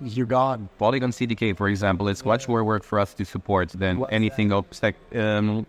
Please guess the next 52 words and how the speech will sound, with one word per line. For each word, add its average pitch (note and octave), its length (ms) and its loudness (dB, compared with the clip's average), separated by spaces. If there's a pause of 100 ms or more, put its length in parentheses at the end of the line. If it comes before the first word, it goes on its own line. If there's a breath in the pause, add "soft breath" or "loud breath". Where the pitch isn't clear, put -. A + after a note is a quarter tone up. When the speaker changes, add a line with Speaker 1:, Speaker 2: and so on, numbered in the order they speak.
Speaker 2:
the A2+ 140 0
way G#2+ 380 2
that F#2+ 220 -4
the G#2 60 -2
V G2+ 220 0
M G2 140 2
itself G2 400 0
works G2+ 260 -2
is F#2+ 200 -2
completely F#2+ 500 -2
different. F2+ 340 -2
Like G2 160 0 (220)
Speaker 1:
They B2+ 120 -2
use, D3 120 0
like, C3 100 0
a B2 40 0
Z G#2+ 180 -4
K C#3 200 -2
V D3+ 220 -4
M? F#3+ 200 0 (160)
Speaker 2:
Yeah, G2 220 0 (340)
but A2+ 100 -2
the A2 80 -2
thing B2+ 320 0
there B2 220 0
is A2 260 -2
when G2+ 160 0
they G2+ 120 0
say A2 160 -4
E G#2+ 140 2
V G#2 120 2
M G2+ 80 2
equivalent G2 680 0
or F#2 320 2 (200)
compatible, F#2+ 480 0
whatever, G2+ 300 2
it's G2 240 -4
usually G#2+ 300 0
from G2 160 -2
the G2+ 80 0
perspective G2+ 500 -2
of F#2 80 0
the F#2 60 -4
smart F#2+ 320 0
contract, G2 320 0
but G2+ 160 -4
literally G#2+ 400 -2
everything G2+ 400 -2
else G#2+ 220 -2
is G#2+ 100 -6
completely G2+ 400 -2
different. G2+ 400 -2